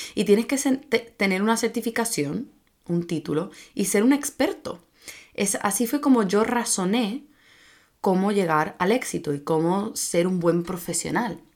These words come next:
Y yo tampoco me veía capaz de empezar este negocio porque pensaba que no tenía suficiente experiencia, que no era suficientemente experta,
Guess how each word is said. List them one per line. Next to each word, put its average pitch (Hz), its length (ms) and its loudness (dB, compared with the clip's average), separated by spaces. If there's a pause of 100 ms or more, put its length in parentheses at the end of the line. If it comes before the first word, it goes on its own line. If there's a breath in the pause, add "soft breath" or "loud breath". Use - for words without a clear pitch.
(760)
Y 202 100 0
yo 185 120 2
tampoco 214 440 2
me 185 140 4
veía 139 320 2
capaz - 480 -4 (500 loud breath)
de 180 100 0
empezar 170 400 4
este 165 220 0
negocio 233 400 4
porque 175 240 0
pensaba 165 440 2
que 226 100 2
no 185 180 2
tenía 202 320 0
suficiente 170 540 -4
experiencia, 147 600 -2
que 156 120 -4
no 156 120 0
era 196 140 0
suficientemente 175 960 -2
experta, - 720 -6